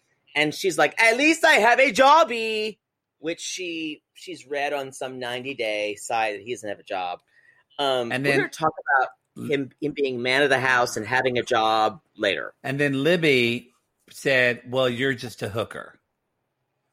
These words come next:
Speaker 1: She did say that, and that is not, no, she's a stripper. And
Speaker 2: Stripper.
Speaker 1: Larissa is not a stripper.
Speaker 2: No.
Speaker 1: Definitely not.
Speaker 2: And you know
Speaker 1: She's
Speaker 2: what?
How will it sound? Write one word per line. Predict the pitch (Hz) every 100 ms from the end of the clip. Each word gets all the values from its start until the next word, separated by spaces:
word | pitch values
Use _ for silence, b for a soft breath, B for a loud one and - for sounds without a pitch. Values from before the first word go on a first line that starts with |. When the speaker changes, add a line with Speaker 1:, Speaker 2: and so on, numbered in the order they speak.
| - B B B B
Speaker 1:
She | - - 277
did | 302 370
say | - 226
that, | 190 165 -
and | 175 196
that | 294
is | 285 180
not, | 180 196 214 262 277 - -
no, | 180
she's | - 175
a | 160 151
stripper. | - 233 - - _ _ _ _ _ _
And | 170 190 185
Speaker 2:
Stripper. | 180 -
Speaker 1:
Larissa | 202 233 294 - 440
is | 226 202 165
not | 170 190 254 277
a |
stripper. | 139 - 147 - - - _
Speaker 2:
No. | - 131 131 104 78 - _ _ -
Speaker 1:
Definitely | 202 208 180 127
not. | 110 - - _ b b b -
Speaker 2:
And | 175
you | 208
know | 202
Speaker 1:
She's | 175
Speaker 2:
what? | 185